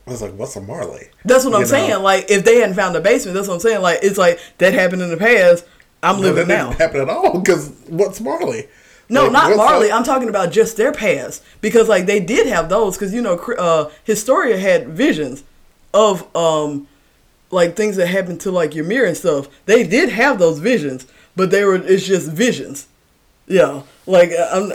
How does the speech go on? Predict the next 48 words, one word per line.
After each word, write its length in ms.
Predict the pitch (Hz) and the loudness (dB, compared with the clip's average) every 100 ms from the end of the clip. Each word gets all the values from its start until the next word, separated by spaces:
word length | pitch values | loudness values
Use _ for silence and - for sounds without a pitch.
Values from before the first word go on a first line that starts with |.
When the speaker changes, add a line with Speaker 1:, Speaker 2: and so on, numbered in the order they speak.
| 131 | 0
Speaker 2:
yeah, 180 | 175 156 | 4 4
I 80 | |
know, 140 | 190 226 | 6 6
like, 220 | 165 151 | 4 2
they 140 | 170 | 0
don't 180 | 160 156 | 0 0
talk 160 | 165 170 | -2 -4
about 200 | 147 135 | -4 -2
Marley. 240 | 175 165 | 0 2
They 100 | 170 | 2
don't 180 | 185 160 | 0 2
know 160 | 190 226 | 2 2
it's 140 | - | 0
a 40 | |
Marley, 280 | 151 151 143 | -4 -2 -2
but 140 | 147 160 | -2 2
they 100 | 170 | 2
were 80 | |
like, 300 | 156 156 147 - - _ - | 4 2 0 -4 -20 _ 2
"That 180 | 185 | 2
happened 320 | 185 175 170 160 | 2 0 -2 -4
in 80 | |
the 40 | 151 | -2
past. 520 | 185 202 156 143 143 _ _ | 0 2 2 2 -4 _ _
Whose 220 | 190 247 247 | 0 0 2
past? 300 | 147 151 165 | 0 0 0
We 120 | 170 | 4
don't 160 | 175 | 6
know, 340 | 165 196 151 143 _ _ _ _ - | 6 6 4 0 _ _ _ _ -2
but 160 | 170 170 | 2 4
we're 100 | 175 | 2
here 140 | 165 | 0
now." 240 | 147 131 - - - - | -2 -4 -8 -16 -20 -4
Like, 260 | 190 170 | 0 2
that's 220 | 160 185 151 | 4 2 2
literally, 460 | 185 208 175 165 165 | 2 4 2 -4 0
that 160 | 180 | 2
would 120 | 175 | 2
be 60 | 170 | 0
the 200 | 156 165 | 0 0
end 100 | 185 | -2
of 160 | 139 120 | -6 -10
it. 180 | - - | -12 -10
<laughs> 840 | 220 - 285 - 302 - - - - _ _ - - _ - | -10 -4 -4 0 -2 -2 -4 -10 -10 _ _ -20 -20 _ -20
Speaker 1:
And 140 | 104 | -16
then 220 | 107 107 - | -12 -12 -12
Zeke's 280 | 127 135 - | -16 -18 -18
plan 520 | 135 135 131 117 | -14 -14 -14 -20